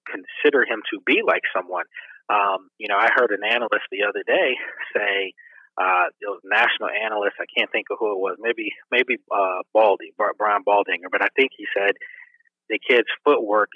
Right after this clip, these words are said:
reminds him, oh, James Lofton said it. He said that McLaurin's footwork reminds him of Jerry Rice. He's just always able to get open and get to the ball. So, yeah, the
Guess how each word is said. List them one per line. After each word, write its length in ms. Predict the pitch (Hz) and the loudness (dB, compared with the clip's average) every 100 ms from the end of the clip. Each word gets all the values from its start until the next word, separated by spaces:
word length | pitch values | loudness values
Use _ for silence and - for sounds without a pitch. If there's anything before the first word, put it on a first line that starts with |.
| - | -12
reminds 600 | 101 98 101 107 110 110 - | -14 -12 0 2 4 0 -6
him, 120 | 98 104 | -2 4
oh, 220 | 123 90 - | 4 4 0
James 280 | 113 101 101 | -2 -2 -6
Lofton 640 | 87 92 117 - - - - | 0 2 2 0 -12 -20 -8
said 180 | 52 50 | -6 -6
it. 100 | - - - - _ _ | -12 -20 -20 -20 _ _
He 160 | 113 - - | -4 -2 2
said 180 | 110 107 | 2 0
that 180 | 98 - | -4 -8
McLaurin's 560 | 98 - 101 110 107 - | -14 -10 -4 -4 -4 -2
footwork 400 | - 196 202 196 - | 0 0 0 0 -2
reminds 540 | 190 196 190 147 170 - | -8 -4 0 0 0 -4
him 180 | 98 98 | -6 -8
of 100 | - 208 | -8 -4
Jerry 300 | 82 90 104 | -2 -2 0
Rice. 240 | 165 196 - - - - _ | 0 -2 -6 -12 -12 -18 _
He's 200 | 110 110 - | -4 -4 -2
just 160 | 117 - - | -2 -2 -2
always 420 | 110 113 113 117 110 - | 4 6 6 4 0 -4
able 280 | 101 98 98 | -4 -4 -10
to 160 | - - | -12 -8
get 160 | 95 90 | -6 -4
open 280 | 95 95 98 | -2 -2 -4
and 100 | 90 | -10
get 120 | 87 - | -10 -8
to 60 | - | -6
the 120 | 90 | -4
ball. 320 | 120 117 92 90 - - - _ _ - | -2 0 0 -4 -14 -20 -20 _ _ -2
So, 80 | 120 | 2
yeah, 140 | 113 | 4
the 120 | 95 | 2